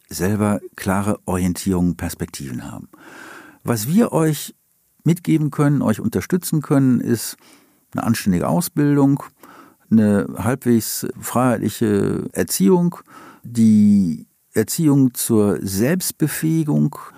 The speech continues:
Äh, und mein Sohn wollte unbedingt kein Abitur machen, weil er absolut die Schnauze voll hatte und sagte, „Du,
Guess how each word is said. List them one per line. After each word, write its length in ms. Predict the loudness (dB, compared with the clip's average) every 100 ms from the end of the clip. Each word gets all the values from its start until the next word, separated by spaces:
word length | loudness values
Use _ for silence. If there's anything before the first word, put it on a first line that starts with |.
| -20 -20 -20 -20 -20 -10
Äh, 320 | -2 2 2 0 0
und 460 | 0 0 -2 -10 -2
mein 260 | 2 2
Sohn 440 | 2 2 2 0 0
wollte 460 | 0 0 0 -2
unbedingt 640 | 0 2 2 2 2 0 -2
kein 260 | -2 0
Abitur 400 | -2 -2 -2 -2
machen, 460 | 0 0 2 0 0
weil 200 | 0 2
er 240 | 0 -2 -6
absolut 480 | -8 -6 -6 -4
die 80 | -4
Schnauze 420 | -4 -2 -2 -2
voll 260 | -6 -4 -2
hatte 320 | -2 -2 -4 -6 -16 -20 -20 -20 -20 -20 _
und 160 | -2 0
sagte, 340 | 0 -2 -2
„Du, 300 | 2 2 0